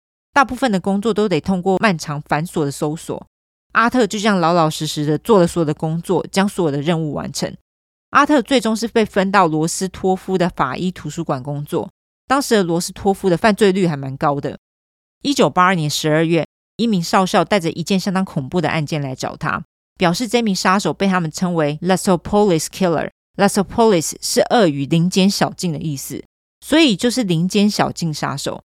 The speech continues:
那我们现在知道这个林间小径杀手其实就是阿嘴，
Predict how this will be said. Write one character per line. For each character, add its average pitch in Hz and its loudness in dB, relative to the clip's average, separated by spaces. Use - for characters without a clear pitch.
那 285 2
我 202 4
们 151 -2
现 214 -2
在 208 4
知 208 -4
道 190 4
这 190 -2
个 175 -2
林 160 0
间 180 0
小 160 -2
径 160 -4
杀 156 -2
手 139 -4
其 - -6
实 147 -2
就 170 -6
是 160 -4
阿 147 -2
嘴， - -10